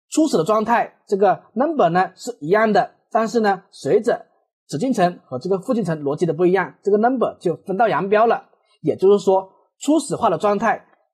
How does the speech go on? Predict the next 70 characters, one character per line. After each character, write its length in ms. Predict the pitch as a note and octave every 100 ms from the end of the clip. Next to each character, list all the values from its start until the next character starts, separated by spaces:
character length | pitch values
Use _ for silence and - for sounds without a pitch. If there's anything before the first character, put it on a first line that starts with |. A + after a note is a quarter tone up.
| _
子 140 | - E3
进 100 | A#3
程 100 | G3
的 60 |
内 100 | G3+
存 140 | G3+ F3+
空 180 | G3
间 280 | G3 A3 A3+ - _ -
与 140 | A2+
这 100 | -
个 100 | F#3
负 160 | F3+ B3+
进 80 | G#3
程 120 | E3+
内 100 | F#3
存 120 | F3+
空 120 | D#3 E3+
间 220 | F3+ F3+
是 220 | - G3+ -
一 80 |
样 220 | D3 G#3 G#3
的， 200 | E3+ - _ -
但 140 | B3
是 120 | A#3+
呢， 220 | A#3+ G#3 - _
随 240 | - D#3
着 140 | G#3 D#3
它 120 | F#3
们 140 | F#3
逻 240 | F#3 D#3 G3
辑 160 | G#3+ A3
走 220 | B2+ -
向 200 | G3 F3
不 100 | F#3+
一 60 | E3
样， 240 | F#3 - _ _ _ _
它 120 | G3+
们 80 | A3
的 140 | G#3+ -
内 140 | C4
存 160 | F3 F3
空 180 | G3+
间 300 | G3+ A3 G#3+ - _ -
将 260 | G#3 A3
走 220 | - G#2+
向 320 | - G3+ - _
不 100 | G3
一 100 | E3
样。 200 | F#3 F3 _ _
那 100 | -
么 80 | F3
这 200 | F3 D4
一 40 | F#3+
个 260 | F#3 - _
就 120 | F3+
是 140 | E3+ F#3 _ _
fork 240 | - A#3+ D3
函 240 | A#2 B2
数 320 | C#3 E3+ - _
它 100 | F3
另 180 | B3+ C4+
外 100 | A#3+
的 80 | C3+
一 100 | C#3+
个 200 | F3+ - _
重 100 | A#3+
要 60 |
的 80 | F3+
特 160 | - F#3
性。 260 | F3+ -